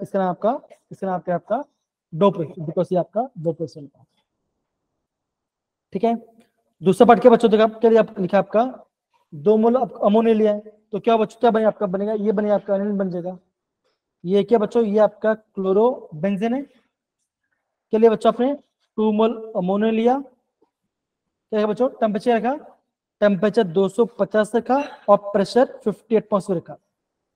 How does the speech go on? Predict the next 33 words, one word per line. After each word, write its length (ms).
तो 60
क्या 140
बना 160
बच्चों, 300
तब 120
ये 100
बना, 220
ये 180
बन 180
गया 100
आपका, 160
क्या 160
बन 140
गया, 140
ये 140
बन 160
गया, 120
that 200
is 160
एन 100
एच 220
टू। 140
क्या 60
नाम 120
है 40
इसका 160
बच्चों, 260
इसका 160
नाम 120
आपका 200
है, 80
नाम 180
है 60